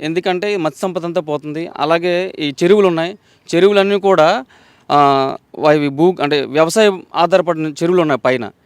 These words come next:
అలాగే పశువులు ఉన్నాయి, ప-, అంటే వాటి మీద కూడా బతికి పశువులు మేపించుకొని వాటి పాలు పిండుకొని బతికే రైతులు ఉన్నారు,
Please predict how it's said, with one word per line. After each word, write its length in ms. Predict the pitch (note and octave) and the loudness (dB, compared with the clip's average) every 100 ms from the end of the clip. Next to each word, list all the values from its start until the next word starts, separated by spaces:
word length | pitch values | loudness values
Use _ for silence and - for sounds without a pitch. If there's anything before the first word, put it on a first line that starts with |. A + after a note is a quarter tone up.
| _ _ - | _ _ 0
అలాగే 260 | D#3+ G3 | 4 4
పశువులు 420 | G#3+ E3 F#3+ G#3+ | 2 0 0 0
ఉన్నాయి, 220 | F3+ D3 A#2+ _ _ _ _ | 0 -2 -6 _ _ _ _
ప-, 20 | D3 | 0
అంటే 360 | D3 C#3+ F3 - | 0 -2 -6 -6
వాటి 300 | C#3 D3+ F3 | 2 2 4
మీద 140 | G3+ | 0
కూడా 220 | G3 F#3+ G3 | 0 0 0
బతికి 300 | E3+ E3 E3+ | 0 -2 -6
పశువులు 320 | E3 G3 F#3 | -4 -4 -4
మేపించుకొని 560 | F3+ F3 E3 - E3 | -4 -6 -12 -10 -8
వాటి 200 | E3+ D3+ | -4 -4
పాలు 260 | D3 D#3 E3 | -4 -4 -4
పిండుకొని 360 | E3 D#3+ E3 D#3 | -4 -10 -8 -4
బతికే 300 | C#3+ C#3+ D#3 | -4 -4 -4
రైతులు 280 | C#3+ C#3 | -2 -2
ఉన్నారు, 240 | C3+ A2+ | -4 -4